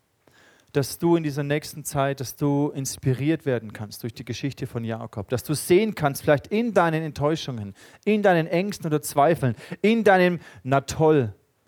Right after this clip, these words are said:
Gefühl, „Gott, was soll ich jetzt damit machen? Wie wirkst du denn?“,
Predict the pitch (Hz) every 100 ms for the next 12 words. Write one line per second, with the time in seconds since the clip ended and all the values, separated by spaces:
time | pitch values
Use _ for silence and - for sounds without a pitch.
0 | - 123 - 120 101 98 - 147 139 123
1 | - 139 143 143 127 135 123 117 110 -
2 | 104 135 143 127 143 - - 107 101